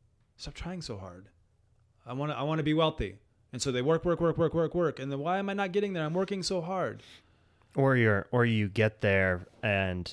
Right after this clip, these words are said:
Speaker 2: you're not really wealthy. Like, you get there and you're
Speaker 1: Wealthy.
Speaker 2: time poor
Speaker 1: Yeah.
Speaker 2: and you're,
Speaker 1: Yeah.
Speaker 2: you don't have your relationships that you used to 'cause you traded all your time for money.
Speaker 1: So when you start to become the observer, which is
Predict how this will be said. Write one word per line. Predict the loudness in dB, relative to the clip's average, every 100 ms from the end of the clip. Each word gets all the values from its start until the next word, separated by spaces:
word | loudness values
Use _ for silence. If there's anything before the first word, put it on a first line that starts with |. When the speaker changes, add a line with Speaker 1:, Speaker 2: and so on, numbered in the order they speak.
| -14 -6
Speaker 2:
you're | -4 -2
not | -2 -4
really | -4 -2
wealthy. | 0 0 0 -8 -4
Like, | -2 0 2
you |
get | 4 4 6
there | 6
and | 6
you're | 4
Speaker 1:
Wealthy. | 2
Speaker 2:
time | 4 4 4 4
poor | 2 4 6 6 4
Speaker 1:
Yeah. | 0 -2
Speaker 2:
and | -2 0
you're, | 0 -2 -2
Speaker 1:
Yeah. |
Speaker 2:
you | 0 0
don't | 0
have | 0 0
your | 0 0
relationships | 2 2 0 -2 -2 -4 -4
that | -6
you | -4
used | -2 -2 -2
to | -2 -2
'cause | -4 -4
you | -4
traded | -4 -4 0
all | 0 -2
your | -4
time | -6 -8 -8
for | -8
money. | -6 -6 -12 _ _ -10
Speaker 1:
So | -2 -2
when | 0 -4
you | -4
start | -4 -4
to | -2
become | -4 -2 -2
the | -2
observer, | -4 -4 -4 -4 -8 -14 -18 -20 _ _ _
which | -16 -14 -12
is | -14 -14